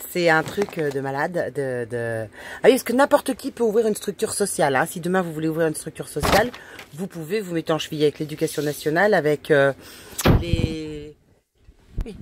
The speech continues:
les conseils départementaux. Vous vous mettez en cheville avec un peu la police et puis voilà, vous ouvrez votre truc et on vous confiera des enfants,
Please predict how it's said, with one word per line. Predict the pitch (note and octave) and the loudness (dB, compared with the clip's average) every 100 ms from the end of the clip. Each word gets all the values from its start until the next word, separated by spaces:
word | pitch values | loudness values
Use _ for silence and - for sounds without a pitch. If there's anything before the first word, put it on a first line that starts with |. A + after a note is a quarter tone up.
| - | -10
les | D#3+ | -4
conseils | G3 G#3+ | 0 2
départementaux. | F#3+ F#3 - D#3 D#3 - A3 E4+ - - - - | 0 -2 -4 -6 -6 -2 -2 -2 -10 -10 -6 -4
Vous | F3+ | 2
vous | G3 | 4
mettez | G#3+ G#3+ A3 | 4 4 0
en | G3 | 0
cheville | - F3+ G#3 F#3 | -4 -6 -2 2
avec | D#3+ D#3 | 2 0
un | D3+ | -2
peu | E3+ | -4
la | D3 | -4
police | C#3 C#3 E3+ | -4 -8 -10
et | E3 | -12
puis | C#3 | -10
voilà, | B2 B2+ | -8 -8
vous | C#3 C3 | -8 -12
ouvrez | B2 C3+ | -10 -8
votre | B2+ | -10
truc | - F3 - | -8 -6 -2
et | |
on | E3 | -2
vous | E3 | -2
confiera | F3+ B3 C4+ A#3 | 0 2 2 2
des | A3 G#3 | 0 0
enfants, | G3 - F3+ G#3+ | -2 -4 -6 -4